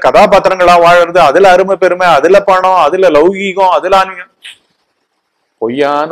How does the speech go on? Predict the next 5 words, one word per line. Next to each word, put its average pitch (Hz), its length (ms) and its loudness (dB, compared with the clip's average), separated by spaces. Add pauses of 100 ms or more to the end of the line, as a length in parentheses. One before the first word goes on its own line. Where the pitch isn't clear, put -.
(140)
பொய். - 140 -18 (440)
அவ்வளவுதான். - 320 -16 (300)
Simple. 208 340 0 (560)
டைரக்டா 139 320 0 (100)
பாருங்க. 151 260 0